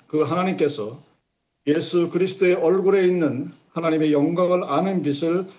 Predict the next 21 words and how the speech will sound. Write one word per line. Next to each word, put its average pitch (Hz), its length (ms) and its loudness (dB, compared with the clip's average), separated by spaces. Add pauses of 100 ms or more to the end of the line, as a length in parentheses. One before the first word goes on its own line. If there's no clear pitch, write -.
(140)
우리 147 220 0
마음에 147 680 0
비추셨느니라. 143 880 -4 (680)
우리가 165 220 2
이 170 120 4
보배를 175 380 2
질그릇에 180 680 0
가졌으니 160 680 0 (360)
이는 151 200 2
능력의 190 500 2
심히 226 520 -2
큰 247 200 -8
것이 170 520 0 (200)
하나님께 160 440 -2
있고 165 520 -2 (280)
우리에게 147 380 -2
있지 143 200 -2
아니함을 160 580 0
알게 143 560 0
되려 143 480 -2 (100)
함이라. 143 380 -4